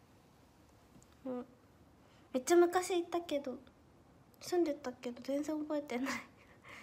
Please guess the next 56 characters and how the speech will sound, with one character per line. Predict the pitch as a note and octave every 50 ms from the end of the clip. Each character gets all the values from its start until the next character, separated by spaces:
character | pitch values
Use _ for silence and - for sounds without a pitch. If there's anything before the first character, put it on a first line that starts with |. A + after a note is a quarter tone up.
| - - - - - - - - - - - - - - -
<laughs> |
家 | - C#4+ E4+ G4
で | F#4 F#4 E4
ゴ | D#4 E4+
ラ | F4 F4 E4+
ゴ | E4 D#4
ラ | C#4+ C#4 D4 E4
し | E4 -
て | - C#4+
ま | D4 D4 C#4+ C#4+ C#4+ C#4+ C#4+ C#4+ C#4+ D4 E4 E4+
す。 | - - - - - - - - - - - - - - - - -
私 | - D4 D4 D#4 C#4+
も | C#4+ C#4+
後 | D4 D4 D4 C4
で | B3+ B3+ C4
し | C4 - -
ま | C4 A#3+ A#3+ B3 B3+ B3+ C4 C#4+
す。 | C#4 - - - - - - - - - - - - - - - - -
も | - B3
う | A#3+
ね、 | A#3 A#3+ A#3+
夏 | A#3+ A#3+ B3 B3+ -
休 | E4 G4+ G4+ G4+ F#4+
み | E4 C#4+
は | C4 D4
そ | C#4+ D4 D#4+
う | D#4
な | D4+ D4+
り | D4+ D4+ D#4
ま | D#4 D#4+ F4
す | - -
ね。 | C4+ B3 A3+ A3+ A#3+ B3 - - - - - - - - - - - -
暑 | C#4 C#4+ - A4+
い | C5+ C#5
か | C5+ A4 G4+
ら | F#4 E4+
ね、 | D#4 D#4 D#4+ E4 D#4+
バ | C#4+ F4
テ | F#4+ A#4 G#4+
ち | - -
ゃ | E4 D4+
う | D4+
し。 | D4+ - - C#4 B3+ - - - - - - - - - - - - - - - - -
で | C#4+
も | C#4+ D4
最 | D4 E4 F4+ F4
近 | F4+ F#4+ F4+
ず | E4+ F4
っ |
と | E4+ F#4+
外 | F#4 G4+ G#4 - G4
に | F4 E4 D#4
い | D4+
る | D4 D4+
か | D4 - C#4+ C4+
ら、 | C4 C4 B3+ A#3+ -